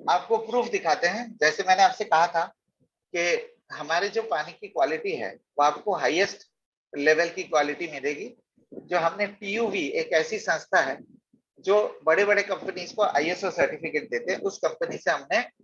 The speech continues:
अपने water purifier को टेस्ट कराया है। और उन्होंने test करके, ये आप देख सकते हैं कि यहाँ पे outlet water का मतलब है जो पानी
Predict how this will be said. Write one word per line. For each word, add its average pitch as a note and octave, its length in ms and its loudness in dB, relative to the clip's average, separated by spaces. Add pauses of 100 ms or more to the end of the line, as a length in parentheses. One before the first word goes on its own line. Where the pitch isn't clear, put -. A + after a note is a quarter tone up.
(100)
अपने D#3+ 220 -2
water D3 300 4
purifier D#3+ 400 2
को A3 120 -4
टेस्ट F#3 320 -2
कराया G2 240 0
है। F2 120 -10 (440)
और D3 100 2
उन्होंने F#3 440 -4
test F3+ 340 -2
करके, D#3+ 280 -2 (720)
ये E3 80 0
आप E3 100 8
देख F3+ 240 0
सकते - 320 -2
हैं F3+ 140 -6
कि F3+ 100 -4
यहाँ D3 280 -4
पे A3+ 140 -4 (460)
outlet G#3 460 2
water C#3+ 360 2
का D3+ 140 -6
मतलब D#3+ 360 -2
है F#3+ 120 2
जो F#3 260 -4
पानी F#3 540 -6